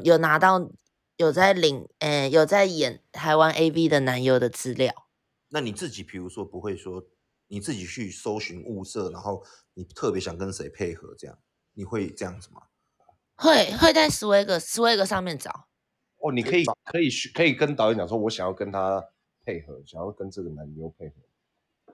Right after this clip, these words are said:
Speaker 1: 会，会，可是会，哎，会，哎，会，哎，一开始就讲好。
Speaker 3: 哦。
Speaker 1: <coughs> 会在一开始的时候就先讲好这样子。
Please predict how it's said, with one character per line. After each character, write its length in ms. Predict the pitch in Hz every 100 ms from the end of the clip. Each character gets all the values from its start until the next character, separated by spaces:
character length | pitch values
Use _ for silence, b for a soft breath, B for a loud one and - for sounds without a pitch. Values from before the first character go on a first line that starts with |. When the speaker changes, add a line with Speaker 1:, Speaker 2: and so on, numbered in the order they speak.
| _ - - _ _ - _ _ -
Speaker 1:
会， 320 | - 240 185 -
会， 200 | 320 349
可 240 | 320 277
是 80 | 320
会， 120 | 381
哎， 200 | - 254
会， 140 | 311 -
哎， 180 | 247
会， 120 | 285 302
哎， 120 | 160
一 120 | 170
开 240 | 156 233 226
始 120 | 180
就 140 | 190
讲 220 | 180 156 127
好。 260 | 123 - _ _
Speaker 3:
哦。 800 | 95 104 120 127 131 139 135 131 135 _ - - _ _ _ _ 78 82
Speaker 1:
<coughs> 1120 | 254 - - - - _ _ _ _ _ _
会 100 | 320
在 180 | 330 320
一 40 |
开 240 | 302 294 262
始 120 | 233
的 140 | 170
时 120 | 170
候 140 | 190 180
就 120 | 196
先 260 | 190 175 175
讲 160 | - -
好 280 | 143 143 -
这 100 | -
样 160 | 131 -
子。 200 | -